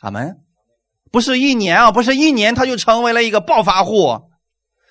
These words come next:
是很多年日增月盛的时候，他成了一个大富户。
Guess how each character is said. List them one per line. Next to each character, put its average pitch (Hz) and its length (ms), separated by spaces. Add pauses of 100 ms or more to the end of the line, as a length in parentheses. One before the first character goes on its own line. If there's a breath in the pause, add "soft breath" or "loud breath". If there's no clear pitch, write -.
(180)
是 254 240
很 156 480
多 294 220
年 175 320
日 294 320
增 247 380
月 254 240
盛 190 400
的 135 240 (180 soft breath)
时 - 340
候， 196 340 (200 soft breath)
他 160 220
成 135 260
了 131 120
一 120 120
个 113 160
大 101 300
富 107 200
户。 - 440